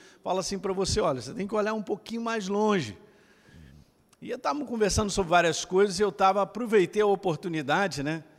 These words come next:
na igreja, de compartilhar uma palavra com eles. E nós temos vivido esse tempo, gente, onde há uma desorganização muito grande dos pensamentos que chegam na nossa cabeça.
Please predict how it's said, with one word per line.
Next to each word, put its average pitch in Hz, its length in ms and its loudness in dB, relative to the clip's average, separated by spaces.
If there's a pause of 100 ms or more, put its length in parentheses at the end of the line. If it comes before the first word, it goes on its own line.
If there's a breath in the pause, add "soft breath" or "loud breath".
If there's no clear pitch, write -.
(320 soft breath)
na 131 160 -6
igreja, 147 460 0
de 135 100 -10
compartilhar 196 640 2
uma 180 160 2
palavra 151 480 2
com 143 180 -4
eles. 135 520 0 (500 soft breath)
E 139 60 -6
nós 220 220 2
temos 226 240 -2
vivido 180 460 -2
esse 220 280 4
tempo, 180 480 -2
gente, 120 480 -8
onde 156 680 -2 (300 loud breath)
há 143 140 -2
uma 185 180 -2
desorganização 180 1040 4
muito 208 300 0
grande 165 460 2
dos 160 280 -6
pensamentos 208 920 -4
que 214 100 -8
chegam 233 340 -2
na 226 100 -4
nossa 214 260 -2
cabeça. 180 480 -4